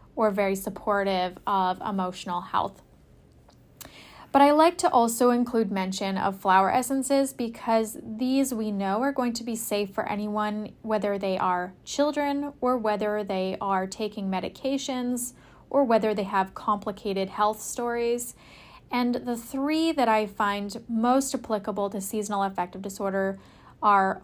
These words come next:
hornbeam, olive, and mustard. Hornbeam is for the person who is exhausted at the beginning of the day.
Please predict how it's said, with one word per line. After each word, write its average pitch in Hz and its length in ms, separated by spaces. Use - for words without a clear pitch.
hornbeam, 277 760
olive, 202 760
and 226 220
mustard. - 600
Hornbeam 247 720
is 226 240
for 214 260
the 202 120
person 202 560
who 196 340
is 196 380
exhausted 233 1000
at 196 160
the 214 60
beginning 190 540
of 185 100
the 180 80
day. - 460